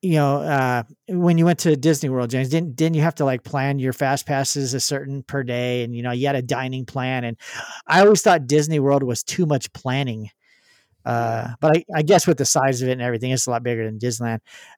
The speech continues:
Speaker 1: Uh, I was like, "Can't you just go and be spontaneous?" And, you know, I, I, I always thought, "Get rid of the,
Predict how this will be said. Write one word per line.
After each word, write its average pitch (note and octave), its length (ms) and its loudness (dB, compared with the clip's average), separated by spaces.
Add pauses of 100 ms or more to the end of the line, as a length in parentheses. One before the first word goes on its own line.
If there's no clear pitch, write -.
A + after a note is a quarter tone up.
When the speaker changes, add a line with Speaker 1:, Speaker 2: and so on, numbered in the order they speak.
(100)
Speaker 1:
Uh, A#2+ 280 -2 (840)
I D3 60 0
was C3+ 100 -2
like, C#3+ 120 -4
"Can't D#3+ 240 -2
you D3+ 60 -6
just C#3+ 220 -2
go C#3+ 180 -2
and C3 100 -4
be C3+ 120 0
spontaneous?" C3 760 -2
And, A#2 300 -6 (380)
you B2 100 0
know, A#2 260 0 (500)
I, D#3 140 6
I, E3+ 180 6
I E3 160 6
always D#3 220 4
thought, C#3+ 280 4
"Get F#3 180 6
rid G3 140 8
of F#3 80 6
the, C#3 140 2